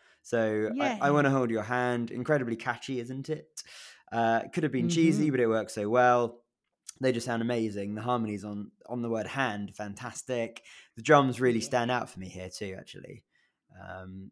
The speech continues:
Speaker 1: and I said it should have been on the album.
Speaker 2: Yeah, like, at some point you're ready for the anthology and you can watch that and they
Speaker 1: Mm.
Speaker 2: talk about why they did this.
Speaker 1: Yeah.
Speaker 2: The, um, why they made this choice not to put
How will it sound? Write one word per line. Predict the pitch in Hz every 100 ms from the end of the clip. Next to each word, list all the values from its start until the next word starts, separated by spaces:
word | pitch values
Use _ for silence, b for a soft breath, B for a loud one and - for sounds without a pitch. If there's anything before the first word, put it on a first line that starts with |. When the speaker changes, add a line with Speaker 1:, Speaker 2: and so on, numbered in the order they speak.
| -
Speaker 1:
and | 113
I |
said | 101 107
it | 113
should | - 110
have | 98
been | 98
on | 98
the | 98
album. | 107 104 92 95 - 202
Speaker 2:
Yeah, | 202
like, | 226
at | 214
some | 262 247
point | 208
you're | 202
ready | 196 190
for | 185 175
the | 175
anthology | 175 190 170 165 160 -
and | - 160
you | 160
can | 170
watch | 120
that | 127
and | 165
they | 170
Speaker 1:
Mm. |
Speaker 2:
talk | 165 180 180
about | 165 156
why | 165 170 165
they | 156 147
did | 156 147
this. | - 143 - - b
Speaker 1:
Yeah. | 107 95 87 - 170
Speaker 2:
The, | 170 165
um, | 165 160 -
why | 180 175 165
they | 156 156
made | 160
this | 151 -
choice | - 160 151 175
not | -
to | 156
put | 165 170